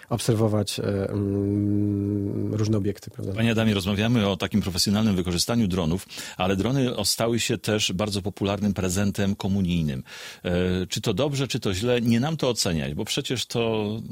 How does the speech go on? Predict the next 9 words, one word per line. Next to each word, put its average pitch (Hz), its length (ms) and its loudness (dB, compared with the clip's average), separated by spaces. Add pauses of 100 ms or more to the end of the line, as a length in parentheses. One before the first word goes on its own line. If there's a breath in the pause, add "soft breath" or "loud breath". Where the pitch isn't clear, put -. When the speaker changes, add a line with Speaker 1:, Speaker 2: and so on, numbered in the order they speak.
Speaker 2:
normalne, 101 480 2 (120)
że 85 140 -2
tego 90 220 -2
rodzaju 87 480 0
mody 87 300 2
się - 140 -2
również 82 280 0
zmieniają. 78 460 0 (460 loud breath)
Ale, 120 360 0